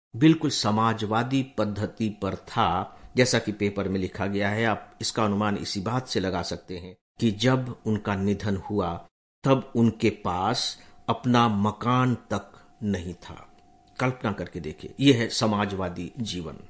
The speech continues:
तो निश्चित तौर पर ऐसे राजनेता, मुझे लगता है कि इस तरह के भारत रत्न के सम्मान को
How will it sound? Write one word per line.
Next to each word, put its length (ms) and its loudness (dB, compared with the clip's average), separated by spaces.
तो 160 -2
निश्चित 320 4
तौर 140 4
पर 320 -6
ऐसे 260 8
राजनेता, 520 6
मुझे 240 2
लगता 260 2
है 140 2
कि 420 -2
इस 160 2
तरह 120 6
के 120 -2
भारत 420 -2
रत्न 380 -4
के 80 2
सम्मान 540 0
को 160 -4